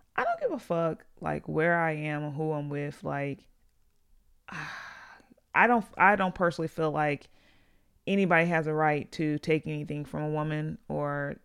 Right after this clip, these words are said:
you know, touch a woman or do whatever. But I will say, too, like, just me as a woman, I do think that we have a responsibility, too, to be safe. I'm personally not gonna be taking a drink from somebody.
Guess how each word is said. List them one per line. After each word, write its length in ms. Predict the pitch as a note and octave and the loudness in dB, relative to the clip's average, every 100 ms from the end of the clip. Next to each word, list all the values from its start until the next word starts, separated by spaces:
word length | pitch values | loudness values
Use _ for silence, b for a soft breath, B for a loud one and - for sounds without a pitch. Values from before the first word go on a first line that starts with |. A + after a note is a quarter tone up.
| - | -8
you 120 | D#3+ | -6
know, 260 | D3 D3 - | -6 -8 -6
touch 180 | E3 D#3+ | -6 -4
a 60 | |
woman 480 | D#3 D#3 D#3 D3+ D#3 | -4 -2 -2 -2 -4
or 180 | D#3 D3 | -4 -4
do 220 | D3 D#3+ | -2 -2
whatever. 560 | D#3 D3+ D#3 D3+ D#3 D#3 b b b b | 0 0 0 -2 -4 -6 b b b b
But 140 | F3 | 6
I 80 | F3 | 8
will 240 | F3 G3 G3 | 8 6 2
say, 240 | F#3 E3+ | 0 -2
too, 380 | - F3+ D#3+ D#3 | -2 0 0 0
like, 320 | D#3 D3+ F3+ | 0 0 -2
just 260 | E3+ E3 E3+ | -2 -2 -2
me 220 | E3+ D#3+ | -2 -2
as 280 | C#3 D#3+ D#3+ | 2 0 2
a 60 | |
woman, 380 | E3+ E3 E3 E3 | 0 -2 -4 -4
I 100 | E3+ | -2
do 200 | F#3 B3+ | 0 -2
think 220 | B3 G#3+ | 0 -2
that 120 | F#3+ E3+ | 0 0
we 80 | E3+ | 0
have 140 | E3 | -2
a 40 | |
responsibility, 760 | D#3 D#3 D#3 D#3 D3+ D#3 D#3 D3+ | -4 -6 -6 -8 -4 -2 0 -2
too, 360 | - D#3 D#3 D#3 | -4 -4 -2 -4
to 420 | - D3+ D3 D3 | -6 -4 -4 -4
be 180 | D#3 D3+ | -6 -6
safe. 460 | D#3 D3+ F#3+ - b b b b b b | -4 -2 -4 -8 b b b b b b
I'm 180 | - B3 | 6 6
personally 340 | D4+ D4 C#4 | 6 4 4
not 180 | A#3 G#3+ | 4 4
gonna 120 | G#3 | 4
be 100 | F#3+ | 2
taking 300 | F3+ G3 F#3+ | 2 0 2
a 60 | E3+ | -2
drink 240 | D#3 E3+ | 0 -2
from 140 | - C#3+ | -2 -8
somebody. 500 | C#3+ C#3+ C#3 C3+ | -6 -4 -4 -4